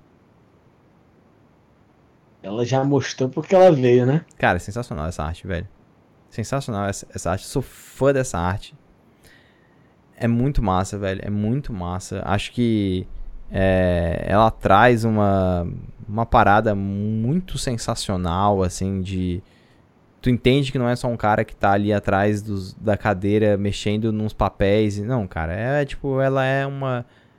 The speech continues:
Speaker 2: Tá em ações. Nobre tem que fazer ações, tá ligado? E aí, cara
Speaker 1: Ele vai mover outros através das ações, das ações dele, né?
Speaker 2: Exatamente, velho.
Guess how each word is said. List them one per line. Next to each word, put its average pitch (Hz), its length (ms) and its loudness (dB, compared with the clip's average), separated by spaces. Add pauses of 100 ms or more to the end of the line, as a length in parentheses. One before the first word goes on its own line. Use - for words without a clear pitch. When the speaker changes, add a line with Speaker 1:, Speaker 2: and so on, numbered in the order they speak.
(240)
Speaker 2:
Tá 127 140 4
em 139 100 0
ações. 92 520 -4
Nobre 127 420 2
tem 120 180 -6
que 113 80 -8
fazer 110 240 0
ações, - 460 -4
tá - 80 -10
ligado? 90 440 -2
E - 120 -6
aí, 69 220 -2
cara - 360 -6
Speaker 1:
Ele 139 480 0
vai 147 100 4
mover 170 460 10
outros 156 440 6
através 127 500 4
das 135 180 0
ações, 127 320 -4
das 123 200 -4
ações 123 500 -6
dele, 113 280 -6
né? 123 100 -4
Speaker 2:
Exatamente, 101 500 -8
velho. - 160 -10